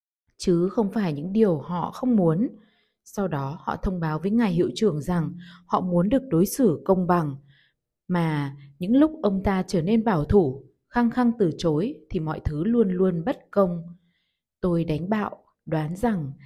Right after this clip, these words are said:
ngài hiệu trưởng sẽ đáp lại một cách có thiện chí hơn nếu họ yêu cầu những hành động cụ thể,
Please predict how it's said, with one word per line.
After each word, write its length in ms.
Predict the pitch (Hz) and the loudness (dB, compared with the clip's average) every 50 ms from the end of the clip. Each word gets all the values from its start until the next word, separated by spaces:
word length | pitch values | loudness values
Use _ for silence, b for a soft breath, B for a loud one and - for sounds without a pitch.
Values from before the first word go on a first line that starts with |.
| b b b | b b b
ngài 100 | 190 185 | -2 0
hiệu 160 | 180 202 - - | 0 0 0 0
trưởng 260 | - 220 202 147 143 | 0 0 0 0 0
sẽ 140 | 135 - - | -4 -6 -4
đáp 220 | - 285 302 - - | -2 -2 -2 -2 -4
lại 220 | 214 202 170 170 | -4 -4 -4 -4
một 240 | 165 147 - - - | -4 -6 -6 -6 -6
cách 180 | 254 285 302 - _ _ - | -4 -4 -4 -6 _ _ -8
có 200 | - 160 165 - | -6 -4 -4 -2
thiện 200 | - - 208 - - | -2 -2 -4 -4 -6
chí 280 | - - 165 156 160 | -10 -8 -8 -8 -6
hơn 500 | 202 226 220 214 202 190 185 190 B B B B B B B B _ _ - | -4 -2 0 2 0 0 -2 -6 B B B B B B B B _ _ -6
nếu 200 | 170 165 156 170 | -2 -2 0 0
họ 260 | 190 220 226 202 - - | 0 -2 -2 -2 -2 2
yêu 200 | - 240 220 233 - | 2 2 2 2 0
cầu 380 | 202 190 160 151 135 131 131 135 | 0 2 2 0 -2 -6 -10 -10
những 140 | 160 165 175 - | -10 -8 -4 0
hành 220 | 247 226 170 135 | 0 0 0 2
động 220 | 160 165 - - - | 0 -2 -2 -4 -4
cụ 200 | - - - - - | 0 0 0 2 2
thể, 320 | - 202 180 151 135 - | 2 4 2 2 -2 -6